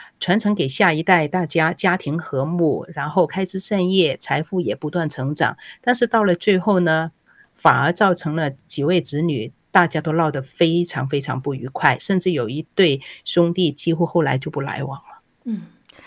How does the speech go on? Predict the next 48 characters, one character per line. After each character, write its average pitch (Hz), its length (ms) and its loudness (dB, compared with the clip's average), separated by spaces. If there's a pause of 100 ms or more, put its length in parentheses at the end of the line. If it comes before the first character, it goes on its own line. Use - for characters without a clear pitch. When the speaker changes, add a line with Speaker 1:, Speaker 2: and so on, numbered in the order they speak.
(140)
Speaker 2:
所 277 160 -4
以 254 140 0
呢， 202 240 -4
我 202 100 -4
们， 185 320 -6 (220)
我 202 180 -2
们 190 200 -4
呢， 226 180 -2 (160)
人 196 260 -4
在 233 240 -2
世 202 160 -8
的 202 100 -6
时 180 140 -12
候 165 260 -12
有 175 140 -6
着 214 140 -6
很 170 260 -8
多 247 160 -2
很 170 240 -10
多 175 120 -8
的 175 120 -6
责 165 280 -10
任， 262 200 -2 (540)
这 302 140 -6
个 277 80 2
责 202 180 -4
任 214 100 -2
呢， 196 140 -8 (140)
必 247 240 -4
须 247 460 -6
要 240 220 -4
做， - 440 -20
啊， 170 380 -8
必 262 120 -6
须 - 200 -8
要 190 160 -4
做。 175 180 -10
再 254 320 -6
次 - 320 -8
叮 214 260 0
嘱 202 200 -8
我 165 100 -8
们 160 80 -10
的 151 100 -10
听 170 160 -12
众 170 160 -8
朋 160 180 -10
友， 165 220 -8